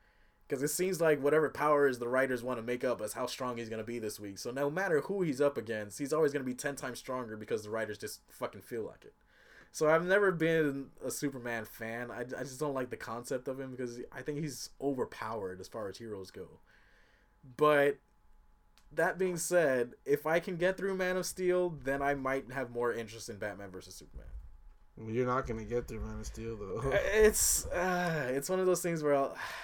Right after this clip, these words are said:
Speaker 1: I'd have
Speaker 2: But
Speaker 1: to sit down and force myself to watch it. Well, I, I got through the first, I got through one of the Twilight movies. <laughs> That was a struggle, and it was that, it was after that point that I was like, you know, I might not force myself to watch another movie again.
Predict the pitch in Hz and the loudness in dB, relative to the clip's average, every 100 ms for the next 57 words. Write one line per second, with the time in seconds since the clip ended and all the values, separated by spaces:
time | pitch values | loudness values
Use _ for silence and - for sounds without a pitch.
0 | - - _ _ _ _ _ _ - - | -14 -18 _ _ _ _ _ _ -20 -20
1 | - 143 151 165 160 - 175 143 143 139 | -6 0 4 4 2 2 2 4 2 0
2 | 117 143 - 123 107 110 110 98 92 110 | 0 -2 0 -4 -4 -4 -6 -10 -8 -2
3 | 139 156 - 170 196 220 190 165 156 - | 2 2 4 4 6 4 4 4 4 2
4 | - - _ _ _ - 139 202 196 165 | 2 -14 _ _ _ -12 -4 -2 0 0
5 | 165 135 - 151 185 123 120 117 131 143 | 0 0 -2 2 4 2 -2 -4 -4 -6
6 | - - - - - - - - - - | -12 -20 -20 -18 -14 -14 -14 -18 -20 -20
7 | _ - - - - 143 135 127 151 175 | _ -8 -4 -2 -2 -2 -2 2 4 4
8 | 170 165 156 - 185 196 143 107 123 135 | 4 2 2 0 0 2 0 -2 -2 0
9 | 147 165 175 170 160 185 175 190 160 160 | 2 4 4 4 4 4 2 0 2 2
10 | 160 180 165 135 131 123 120 117 143 131 | 2 0 -2 0 0 0 -2 -2 -4 -6
11 | 123 120 123 127 120 113 107 - - - | -4 -6 -6 -8 -6 -6 -6 -10 -20 -20
12 | - _ _ - 147 131 - 117 120 107 | -20 _ _ -6 0 0 0 -4 -2 -2
13 | 110 107 107 104 101 107 131 110 101 98 | -4 -4 -4 -4 -4 -4 -6 -6 -8 -10
14 | 90 | -12